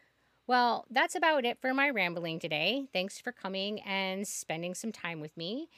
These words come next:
And if you like the content, consider clicking the like, 'cause it really does help, and we really appreciate you being here. So until we can hang out again,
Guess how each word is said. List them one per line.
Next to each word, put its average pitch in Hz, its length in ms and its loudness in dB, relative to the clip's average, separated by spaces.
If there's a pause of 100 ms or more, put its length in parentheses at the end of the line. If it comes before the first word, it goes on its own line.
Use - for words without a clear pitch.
(340)
And 262 440 2
if 254 520 -2
you 226 260 -6
like 160 240 -8
the 180 80 -16
content, 311 600 -12
consider 175 800 -8
clicking 165 300 -10
the 156 80 -8
like, 151 240 -8 (720)
'cause 165 240 -6
it 165 120 -6
really 165 200 -8
does 160 240 -8
help, 359 420 -6
and 269 300 -2
we 330 320 -6
really 381 280 -8
appreciate 269 460 -12
you 254 80 -12
being 170 260 -12
here. 151 260 -18
So - 180 -12
until 214 240 -10
we 262 120 -10
can 240 180 -12
hang 220 260 -8
out 214 140 -8
again, 277 280 -8